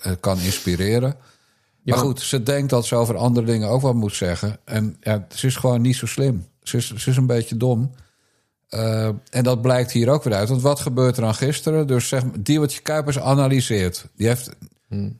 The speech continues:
Speaker 1: niet zo'n heel s-, schandalig waardeoordeel. Ze zegt eigenlijk wel van: "Schrijf zelf liever je columns." Maar
Speaker 2: Ja.
Speaker 1: het is niet dat ze zegt: "Lale Gül jat de stukken bij elkaar." Eh,
Speaker 2: En Diewertje Kuipers is fei-, feitelijk, hè?
Speaker 1: Fatsoenlijk.
Speaker 2: Die,
Speaker 1: Die is
Speaker 2: die is van de
Speaker 1: feitelijk,
Speaker 2: feiten.
Speaker 1: precies.
Speaker 2: Dat, ja.
Speaker 1: En wat
Speaker 2: Ja.
Speaker 1: gebeurt er? Nou, er zijn natuurlijk wat mensen die, zoals Ebru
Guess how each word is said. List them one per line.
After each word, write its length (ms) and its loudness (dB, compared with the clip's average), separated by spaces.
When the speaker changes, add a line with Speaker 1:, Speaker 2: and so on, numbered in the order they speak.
Speaker 1:
niet 220 2
zo'n 200 -4
heel 400 2
s-, 300 -6
schandalig 1000 0
waardeoordeel. 960 0
Ze 140 -6
zegt 260 -2
eigenlijk 360 0
wel 100 2
van: 380 -2
"Schrijf 400 -2
zelf 320 -2
liever 240 -2
je 100 -2
columns." 460 -2
Maar 120 4
Speaker 2:
Ja. 60 4
Speaker 1:
het 100 2
is 60 0
niet 220 4
dat 200 2
ze 120 -4
zegt: 260 -2
"Lale 320 2
Gül 160 4
jat 420 0
de 120 2
stukken 340 0
bij 120 2
elkaar." 540 -2
Eh, 240 0
Speaker 2:
En 60 2
Diewertje 300 4
Kuipers 460 0
is 140 -6
fei-, 400 -2
feitelijk, 520 0
hè? 80 2
Speaker 1:
Fatsoenlijk. 220 -4
Speaker 2:
Die, 100 0
Speaker 1:
Die 100 4
is 60 2
Speaker 2:
die 100 0
is 120 4
van 120 2
de 80 0
Speaker 1:
feitelijk, 140 0
Speaker 2:
feiten. 280 0
Speaker 1:
precies. 200 0
Speaker 2:
Dat, 240 -4
ja. 280 -2
Speaker 1:
En 120 0
wat 160 4
Speaker 2:
Ja. 60 -6
Speaker 1:
gebeurt 400 2
er? 120 -2
Nou, 200 0
er 60 -6
zijn 160 0
natuurlijk 260 0
wat 100 2
mensen 400 0
die, 220 0
zoals 300 2
Ebru 340 -2